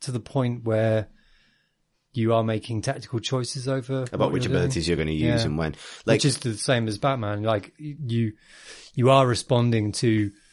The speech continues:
Speaker 1: sort of, uh, res-, uh, s-
Speaker 2: Yeah, there's a, there's a bas-, basic rhythmic element to
Speaker 1: Yeah.
Speaker 2: combat, which,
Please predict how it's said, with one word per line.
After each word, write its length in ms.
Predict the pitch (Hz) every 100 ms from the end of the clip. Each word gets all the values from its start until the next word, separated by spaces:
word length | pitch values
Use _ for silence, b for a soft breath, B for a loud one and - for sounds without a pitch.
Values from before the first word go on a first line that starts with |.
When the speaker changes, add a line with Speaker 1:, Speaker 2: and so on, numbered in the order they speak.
| b b _ _ _ - -
Speaker 1:
sort 220 | - 113
of, 260 | 107 98 - -
uh, 220 | 117 104
res-, 140 | 104 -
uh, 180 | 190 131 104
s- 140 | - 143
Speaker 2:
Yeah, 300 | 139 113 -
there's 340 | 113 - 123
a, 140 | 127 120
there's 200 | 117 113
a 100 | 117
bas-, 420 | 123 127 - -
basic 320 | - 117 - 95
rhythmic 420 | 107 98 90 87
element 380 | 78 69 - -
to 60 |
Speaker 1:
Yeah. 180 | - 82
Speaker 2:
combat, 320 | 71 64 - -
which, 460 | 80 - - -